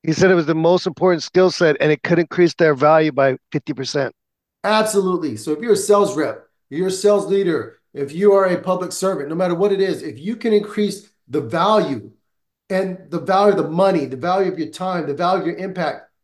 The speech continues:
Speaker 2: over ten, twenty, thirty years, the rest of your life, what would that be? How much more happiness would you have? How much more money would you have? And this is a guy who's one of the richest people in the world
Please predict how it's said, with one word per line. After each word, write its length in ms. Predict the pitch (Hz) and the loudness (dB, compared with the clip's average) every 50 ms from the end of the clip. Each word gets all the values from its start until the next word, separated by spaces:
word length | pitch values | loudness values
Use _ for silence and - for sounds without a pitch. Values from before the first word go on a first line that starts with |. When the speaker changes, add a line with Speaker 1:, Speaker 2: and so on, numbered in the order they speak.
| _ _ _ _ - | _ _ _ _ -2
Speaker 2:
over 380 | 170 190 196 190 175 160 - - | 0 2 2 2 2 0 -4 -6
ten, 460 | - - - 196 202 202 196 - - | -10 -6 -2 0 2 2 2 0 -4
twenty, 360 | - - 185 190 180 170 165 | -6 -6 -4 -2 -2 -2 -2
thirty 240 | - 180 185 180 185 | -4 -4 -4 -4 -4
years, 220 | 185 185 180 135 | -4 -4 -4 -4
the 80 | 151 147 | -4 -4
rest 220 | 160 190 196 190 | -4 -4 -4 -4
of 60 | 175 | -6
your 120 | 170 165 156 | -6 -4 -2
life, 300 | 175 180 180 175 151 - - _ _ _ _ | -2 -2 -2 -2 -4 -6 -10 _ _ _ _
what 240 | - 170 208 294 285 | -12 -8 -6 -4 0
would 160 | 262 220 165 - | 0 0 2 2
that 320 | 214 196 147 - 120 113 | 0 -2 -2 -6 -10 -12
be? 380 | - 170 196 202 101 90 - _ _ _ _ _ _ _ _ | -10 -8 -8 -8 -10 -12 -16 _ _ _ _ _ _ _ _
How 160 | - 226 262 | -4 -2 -2
much 220 | 294 262 - - 196 | 0 -2 -2 -4 -4
more 460 | 208 220 220 214 202 160 - - - _ _ | 0 2 4 4 4 2 -2 -6 -12 _ _
happiness 500 | - - 196 214 220 220 202 190 - - | -6 -4 -2 -2 0 0 0 -2 -2 -2
would 120 | 160 139 | -4 -4
you 80 | 160 151 | -4 -4
have? 260 | 160 156 139 123 113 | -4 -4 -4 -6 -6
How 100 | 160 180 | -6 -4
much 160 | 240 240 - | -4 -4 -4
more 240 | 220 233 226 190 143 | -2 -2 -2 -2 -2
money 320 | 143 143 160 220 254 269 | -2 -2 -2 -2 -2 -2
would 220 | 208 175 156 156 - | -2 -4 -4 -4 -8
you 80 | 120 | -12
have? 320 | 120 131 123 117 98 - _ _ _ _ _ _ _ | -14 -12 -12 -12 -14 -16 _ _ _ _ _ _ _
And 140 | 143 156 180 | -8 -2 -2
this 160 | 214 214 214 | -2 -2 -2
is 140 | 220 190 175 | -6 -8 -8
a 40 | 170 | -6
guy 360 | 131 170 180 180 185 185 185 | -4 -2 0 2 2 2 2
who's 160 | 180 160 143 | 2 0 0
one 140 | 156 185 190 | -2 -4 -4
of 80 | 180 175 | -2 -2
the 80 | 160 | -2
richest 380 | 156 196 202 185 175 151 143 135 | -2 -2 -4 -4 -8 -14 -14 -14
people 240 | - 185 180 180 165 | -14 -10 -8 -4 -4
in 60 | 151 | -4
the 40 | 143 | -2
world 520 | 147 180 196 190 170 156 151 - - | -2 0 0 2 2 2 0 -2 -4